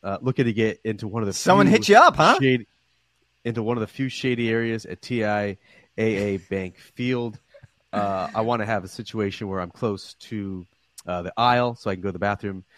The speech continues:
Speaker 1: uh, eight to ten times, as I tend to do during a game. I also wanna have easy access to the Bud Light bar, uh, which is very close by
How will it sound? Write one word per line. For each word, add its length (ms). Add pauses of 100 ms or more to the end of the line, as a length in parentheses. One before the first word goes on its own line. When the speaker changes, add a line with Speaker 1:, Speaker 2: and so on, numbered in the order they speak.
(200)
Speaker 1:
uh, 140
eight 120
to 60
ten 220
times, 360
as 120
I 40
tend 220
to 60
do 260 (360)
during 180
a 60
game. 340
I 40
also 260
wanna 160
have 120
easy 280
access 460 (260)
to 100
the 60
Bud 200
Light 220
bar, 320 (380)
uh, 160
which 180
is 80
very 220
close 220
by 340